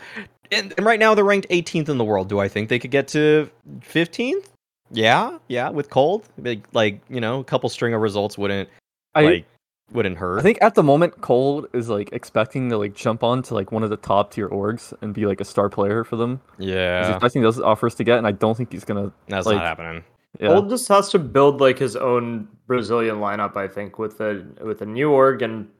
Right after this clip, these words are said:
Speaker 3: help bring up talent at this point. I don't think he's gonna, he's just not in a position to do, to, like, join a top thirty team or something. And,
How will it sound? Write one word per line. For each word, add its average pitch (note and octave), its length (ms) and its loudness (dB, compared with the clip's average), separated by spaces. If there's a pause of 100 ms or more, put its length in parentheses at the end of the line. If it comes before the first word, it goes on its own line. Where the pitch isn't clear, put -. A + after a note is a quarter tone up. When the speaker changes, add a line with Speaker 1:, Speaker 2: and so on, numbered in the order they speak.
(200)
Speaker 3:
help G#2 380 0
bring A2+ 240 2
up G#2+ 180 0
talent G2 400 -4
at F#2 120 -12
this G#2 160 -10
point. F#2+ 240 -10
I G2+ 80 -4
don't A2 200 -4
think B2 160 -8
he's A2+ 200 -8
gonna, G#2 440 -4
he's A2+ 180 -14
just C#3 320 -16
not C3+ 280 2
in D#3+ 100 -2
a C#3 60 0
position G#2+ 760 -6 (760)
to A#2 140 -8
do, A2 640 -2
to, A#2+ 200 -2
like, A2 160 -2
join G#2+ 260 -4
a G2+ 60 -4
top G#2 400 -6
thirty G2 300 -6
team G2 320 -14
or F#2+ 80 -12
something. F#2+ 560 -12
And, G2 240 -12